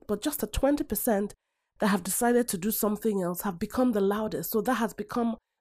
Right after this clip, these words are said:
the representation. And we refuse that. Those people do not represent the core of who Nigerians are.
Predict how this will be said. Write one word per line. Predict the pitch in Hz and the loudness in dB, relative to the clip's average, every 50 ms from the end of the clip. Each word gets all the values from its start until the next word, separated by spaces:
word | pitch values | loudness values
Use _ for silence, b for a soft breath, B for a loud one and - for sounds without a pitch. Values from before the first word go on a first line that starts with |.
| _ | _
the | - 196 196 | -4 -2 0
representation. | 190 190 190 - 196 170 190 185 190 - - 247 240 226 - 208 165 165 - - | 0 0 -2 -2 -4 -2 -2 -2 -2 -2 0 0 0 0 0 -2 -2 -2 0 2
And | 220 247 240 190 | 2 2 2 2
we | 233 226 | 2 2
refuse | 220 233 - - 285 311 294 - | 2 2 2 4 4 4 4 4
that. | - 190 - - 180 175 | 2 0 0 0 0 4
Those | 214 254 311 311 - | 4 6 4 4 0
people | - 254 254 233 - 247 233 | -2 -2 -2 0 0 -2 -2
do | - 214 202 | 0 0 0
not | 208 208 220 226 - - 185 | 0 2 2 0 0 -2 -4
represent | 202 - - - 202 185 156 180 208 208 208 214 208 - - _ _ _ _ _ _ _ | -10 -8 -8 -6 -6 -4 0 2 2 2 2 0 -4 -10 -20 _ _ _ _ _ _ _
the | - 196 | -8 -8
core | - - - - 226 220 226 226 | -8 -8 -4 0 2 4 4 4
of | - - 202 190 180 - - - | 4 2 -2 -4 -4 -6 -8 -2
who | 240 240 220 | 0 0 0
Nigerians | 202 196 180 185 180 202 190 190 202 - 190 180 - - | 0 -2 -4 -2 0 0 0 0 0 -2 -4 -6 -8 -4
are. | - 185 170 135 127 | -2 -2 -2 -2 -4